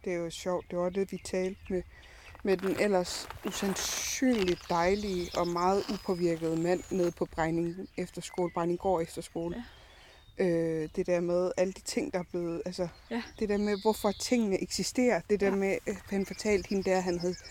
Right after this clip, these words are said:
Speaker 1: hans faster eller noget, havde set nede i anlægget, og så havde de
Speaker 2: Mm.
Speaker 1: digtet sådan en historie med, at der havde været en mystisk kvinde nede i anlægget, der ville holde hendes barn.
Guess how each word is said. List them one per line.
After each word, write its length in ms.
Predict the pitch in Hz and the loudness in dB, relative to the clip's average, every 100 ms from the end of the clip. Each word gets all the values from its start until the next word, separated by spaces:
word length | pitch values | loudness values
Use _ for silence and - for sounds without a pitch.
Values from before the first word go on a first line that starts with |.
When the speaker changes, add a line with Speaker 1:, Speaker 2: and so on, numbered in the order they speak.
| - - - - | -18 -18 -12 0
Speaker 1:
hans 320 | 180 170 - | 2 2 0
faster 380 | 190 185 - 185 | 2 2 2 0
eller 140 | 160 | 0
noget, 200 | 170 175 | 0 0
havde 100 | 175 | 0
set 280 | - 214 190 | 0 0 2
nede 140 | 180 | 2
i 40 | 185 | 2
anlægget, 640 | 180 190 208 175 - 165 156 | 0 0 0 0 -2 -4 -4
og 80 | |
så 100 | 151 | -2
havde 180 | 180 185 | 2 4
de 60 | 220 | 2
Speaker 2:
Mm. 60 | 226 - | -2 -8
Speaker 1:
digtet 340 | 196 185 - 175 | -6 -4 -2 -2
sådan 160 | 202 180 | 4 4
en 120 | 175 | 4
historie 400 | 175 - 185 175 | 0 -2 0 0
med, 140 | 160 | 2
at 140 | 170 156 - | 0 0 -8
der 60 | |
havde 160 | 151 - | -12 -8
været 200 | 151 165 | -8 -4
en 100 | 151 | -4
mystisk 480 | 180 - - - - | -2 -4 -6 -8 -8
kvinde 320 | - 170 180 180 | -6 -2 0 2
nede 160 | 170 | 2
i 40 | 165 | 0
anlægget, 460 | 175 165 151 - | 0 -2 -4 -4
der 80 | 160 | -6
ville 160 | 151 151 | -6 -6
holde 220 | 151 165 | -6 -6
hendes 180 | 170 - | -8 -4
barn. 280 | 151 - | -4 -4